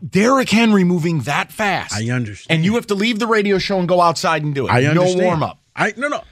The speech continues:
Speaker 2: Mike. I understand, and it, it's as I say, probably gonna get injured.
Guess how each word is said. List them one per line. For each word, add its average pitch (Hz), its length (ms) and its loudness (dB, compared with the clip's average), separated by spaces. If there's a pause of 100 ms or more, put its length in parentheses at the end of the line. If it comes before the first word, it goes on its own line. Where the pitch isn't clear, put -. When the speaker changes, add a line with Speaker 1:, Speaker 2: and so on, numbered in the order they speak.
(160)
Speaker 2:
Mike. 190 340 -4
I 135 140 2
understand, 147 560 -2 (340)
and 156 160 2
it, 175 160 -2
it's 165 260 -4 (400)
as 151 200 0
I 202 60 2
say, - 340 -2 (1160)
probably 131 360 0
gonna 196 180 0
get 226 120 2
injured. 214 380 0